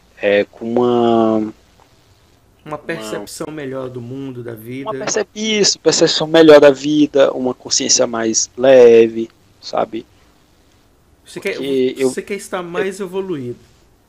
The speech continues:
Speaker 1: Isso, porque assim, cara, é muito comum hoje em dia a pessoa tá depressiva, sabe? Às vezes, a, a, a, principalmente nas redes sociais, que eu não vou julgar muito, <clears throat> Twitter, ou,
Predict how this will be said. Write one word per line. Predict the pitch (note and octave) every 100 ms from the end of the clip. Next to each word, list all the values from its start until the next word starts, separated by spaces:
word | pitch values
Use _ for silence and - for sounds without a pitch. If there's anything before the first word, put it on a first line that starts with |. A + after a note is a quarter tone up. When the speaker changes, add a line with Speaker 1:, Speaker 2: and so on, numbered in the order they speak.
| _ _
Speaker 1:
Isso, | C#3+ C#3 -
porque | D3+ E3+
assim, | E3 D3+ B2
cara, | - G#2 G#2
é | - B2+
muito | B2+ C#3+ E3+ -
comum | - F3 D3+
hoje | D3 C3+
em |
dia | B2 A#2+ B2+ A2+ - _ _ _ _
a |
pessoa | _ - B2+
tá | B2 -
depressiva, | A#2 A#2 B2+ - - G#2 _ _ _
sabe? | - A#2 - _ _ _ _ _ _ - -
Às | A#2
vezes, | A#2 A#2
a, | A#2+ A#2+ - - -
a, | - A2 A2 A2+ A2 A2 G#2+ G#2+
a, |
principalmente | A2+ A#2+ - - E3 F#3+
nas | G3
redes | D#3+ D#3
sociais, | D3+ - B2 B2 A2+ - - _ _ _ _
que | A#2
eu |
não | A#2
vou | A#2 A#2
julgar | A2+ A2
muito, | A#2 C3 B2+ - -
<clears throat> | - - - _ -
Twitter, | A#2+ B2+ C3 G2 _ _ -
ou, | G#2+